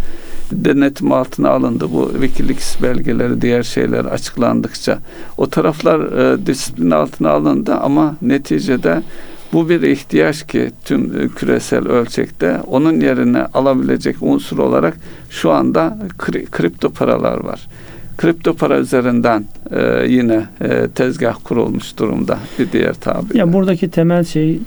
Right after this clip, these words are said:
Speaker 2: işte yine teknolojinin gelişmesiyle bu bin dokuz yüz seksen dört romanında olduğu gibi büyük biraderin herkesi gözlemeye başlamasıyla beraber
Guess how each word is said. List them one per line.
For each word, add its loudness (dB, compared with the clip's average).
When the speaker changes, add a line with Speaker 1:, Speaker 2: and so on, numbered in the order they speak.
Speaker 2:
işte -2
yine 4
teknolojinin 0
gelişmesiyle -2
bu 0
bin 2
dokuz 0
yüz -4
seksen -2
dört 0
romanında 0
olduğu 0
gibi -2
büyük 2
biraderin 0
herkesi -2
gözlemeye -4
başlamasıyla -2
beraber -4